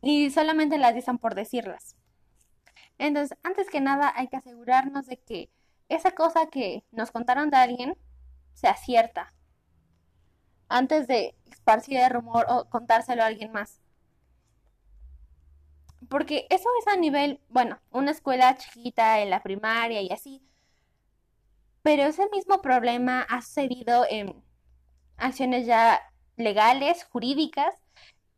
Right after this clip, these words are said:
y han llegado a meter a personas a la cárcel por situaciones así, por decir mentiras.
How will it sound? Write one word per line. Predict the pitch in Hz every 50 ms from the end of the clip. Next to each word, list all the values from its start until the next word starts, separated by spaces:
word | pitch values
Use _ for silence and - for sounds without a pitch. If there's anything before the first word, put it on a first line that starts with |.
| _ _ _ _ _ _ _ _ _
y | - 233 262 269
han | 262 262 277 277
llegado | 269 339 359 320 302 302 294 285 269 277 277 240 -
a | - 233 233
meter | 233 220 220 - - 254 277
a | 294 -
personas | - 277 - 262 254 269 285 - -
a | 220 233
la | 226 202 190 -
cárcel | - 277 294 330 330 - - 269 247 240 _ _ _ _
por | - 214 190 220
situaciones | - 220 - 214 208 - 247 226 233 226 - -
así, | - - 294 277 269 _ _ _ _ _ -
por | 233 233 214
decir | 202 - - 269 240
mentiras. | 233 208 220 - 247 285 277 233 214 - -